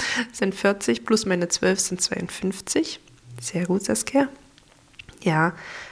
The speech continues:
würde ich so sagen, irgendwas zwischen fünfzig und sechzig Elterngesprächen im Durchschnitt. Wobei halt wirklich die telefonischen oder die Früh und Nachmittag,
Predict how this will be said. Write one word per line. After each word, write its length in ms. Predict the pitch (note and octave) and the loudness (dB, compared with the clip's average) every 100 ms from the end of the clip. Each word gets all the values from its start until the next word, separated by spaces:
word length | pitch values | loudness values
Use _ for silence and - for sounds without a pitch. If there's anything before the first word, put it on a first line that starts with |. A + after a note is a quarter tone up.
| - | 2
würde 160 | G#3+ G#3+ | 6 8
ich 100 | G3+ | 6
so 80 | F3+ | 6
sagen, 340 | F3 E3+ F#3 | 8 8 8
irgendwas 440 | F#3 F3+ F#3 E3+ | 6 6 6 2
zwischen 440 | - F3 E3+ E3 E3 | 0 -2 0 -2 -4
fünfzig 880 | - G3 F#3 F#3 - F3 E3 - - | 0 2 2 0 -2 0 0 -2 -4
und 440 | E3+ E3 E3 - - - - - - | -4 -4 -4 -6 -8 -20 -20 -20 -10
sechzig 960 | - - F3+ - - F3 F3 - - - - - | 0 2 2 0 0 0 2 -2 -6 -12 -4 4
Elterngesprächen 1000 | F#3+ F#3 F3+ - - - F3 - F3 F3+ - - - - - - - - | 6 6 4 2 0 0 0 0 -4 -6 -10 -20 -20 -20 -20 -20 -10 0
im 160 | G3 | 4
Durchschnitt. 640 | F3+ E3 E3+ - F3 E3+ | 6 6 6 2 0 0
Wobei 240 | F#3 F3+ F3 | 4 6 8
halt 200 | F#3 F3 | 8 6
wirklich 300 | E3+ - F#3 | 4 4 0
die 120 | F#3 | 0
telefonischen 840 | - F#3 F3 - F#3+ G3+ G3+ F#3 F3+ | 0 0 0 2 4 4 2 0 0
oder 220 | F3+ F3 | 2 2
die 200 | E3+ E3+ | 4 0
Früh 360 | - - F#3+ | 0 2 4
und 140 | F3+ F3 | 4 2
Nachmittag, 760 | E3 E3 F3+ - E3+ D#3+ E3+ | 0 0 -4 -2 0 0 -2